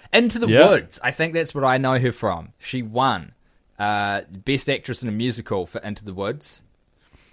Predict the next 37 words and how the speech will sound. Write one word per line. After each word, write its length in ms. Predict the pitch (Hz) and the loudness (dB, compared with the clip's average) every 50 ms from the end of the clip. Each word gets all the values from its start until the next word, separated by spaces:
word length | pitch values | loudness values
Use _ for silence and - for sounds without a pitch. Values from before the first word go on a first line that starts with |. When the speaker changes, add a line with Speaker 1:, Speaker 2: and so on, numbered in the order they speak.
| _ _ _ _ _ _ _ _ _ _ - 135 - _ | _ _ _ _ _ _ _ _ _ _ -20 -20 -14 _
Speaker 2:
That's 240 | - 185 196 180 180 | 0 0 0 2 2
interesting. 380 | 156 139 127 117 - 127 127 | 0 0 0 -2 -2 -2 -2
Speaker 1:
Only 160 | 131 143 180 202 | 4 4 4 4
Speaker 2:
We, 20 | 202 | 4
Speaker 1:
eight 180 | 147 113 113 | 0 -2 4
Speaker 2:
we, 360 | 147 185 208 233 226 208 - - | 6 6 6 6 4 0 -2 -6
Speaker 1:
that 140 | - - | -10 -2
Speaker 2:
we, 240 | - 139 170 196 214 | 2 4 4 6 4
Speaker 1:
came 140 | 202 190 - | 2 -2 -4
out. 100 | - - | -2 -2
Speaker 2:
uh, 60 | 143 - - | -2 -2 -2
Speaker 1:
Wow. 200 | 117 110 104 - - | -8 -16 -10 -2 0
Speaker 2:
have 120 | 160 170 | 0 0
you, 100 | 202 220 | 0 -2
you 140 | 190 202 220 | 0 2 2
haven't 200 | 226 214 190 156 | 2 2 2 -2
seen 260 | - - 185 165 151 | 0 0 0 0 0
Into 180 | 147 147 143 139 | -2 -2 -2 -2
the 80 | 135 | 0
Woods 240 | 123 131 131 117 127 | 2 2 0 2 0
as 240 | 127 113 104 - - - | -2 -2 -2 -6 -2 -2
a 80 | 113 113 | 0 0
musical 420 | 117 127 156 165 147 - - 127 | 2 2 2 2 0 0 -2 0
though, 160 | 101 98 90 | 0 2 0
right? 200 | 82 82 95 95 | 0 -2 -4 -2
You've 140 | 78 131 123 | -4 -4 -4
just 140 | 113 117 - | -6 -8 -4
seen 160 | - 120 110 | -4 -4 -4
it 40 | 104 | -4
as 100 | 90 92 | -6 -6
a 60 | 95 | -8
James 360 | 95 - 113 113 107 104 98 - | -10 -4 -2 -2 -2 -2 -4 -6
Corden 380 | - - 131 127 120 113 107 | -2 2 2 2 4 2 0
vehicle, 340 | 98 104 92 87 - 98 85 | -2 -2 -4 -4 -6 -6 -6
as 120 | 90 87 | -6 -6
a 40 | 90 | -8
film. 440 | 87 - - 123 107 87 80 - - | -12 -4 -2 -2 -2 -2 -4 -12 -18